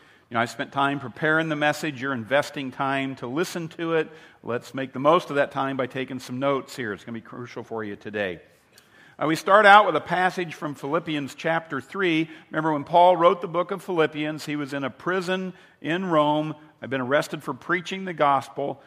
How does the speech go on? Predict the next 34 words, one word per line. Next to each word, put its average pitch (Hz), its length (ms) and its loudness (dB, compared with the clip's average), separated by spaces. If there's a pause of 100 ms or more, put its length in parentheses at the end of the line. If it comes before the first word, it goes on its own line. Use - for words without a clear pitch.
(220)
and, 110 360 -8
uh, 107 180 -2
they'd 113 220 -8
found 151 240 0
him 139 180 -4
guilty, 160 460 2
and 139 80 -2
now 147 160 2
he's 139 180 -6
awaiting 165 500 0
his 151 220 -4
execution. 139 840 -4 (840)
And 151 180 0
yet, 156 260 6 (360)
Paul 185 480 6
is 156 180 -2
still 185 520 2
setting 165 340 0
goals 156 380 4
for 139 180 -2
himself, 123 720 -2 (180)
and 117 300 -4
I 123 260 0
just 139 220 -10
think 147 160 -6
that's 135 240 -2
cool. 127 460 -2 (200)
I - 60 -12
mean, 120 160 -4
never 160 220 4
give 143 240 2
up, 135 360 4
never 139 240 0
surrender. 131 600 -2